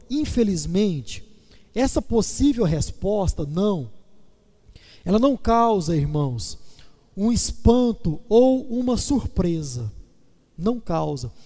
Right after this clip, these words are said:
Porque, como falei, esse não é um problema de igreja local. Esse é um problema da igreja ao longo dos tempos.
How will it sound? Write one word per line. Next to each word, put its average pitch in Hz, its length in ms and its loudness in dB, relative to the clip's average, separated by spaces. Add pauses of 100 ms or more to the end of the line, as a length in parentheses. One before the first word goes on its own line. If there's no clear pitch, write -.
(160)
Porque, 254 220 4
como 269 200 -2
falei, 214 540 4 (120)
esse 240 260 2
não 240 200 2
é 240 100 2
um 269 80 0
problema 220 600 0
de 185 140 -4
igreja 190 440 0
local. 151 680 -4 (400)
Esse 208 220 2
é 240 40 2
um 226 60 -2
problema 208 400 0
da 202 140 0
igreja 196 520 0
ao 196 120 0
longo 202 560 0
dos 156 240 -8
tempos. - 640 -8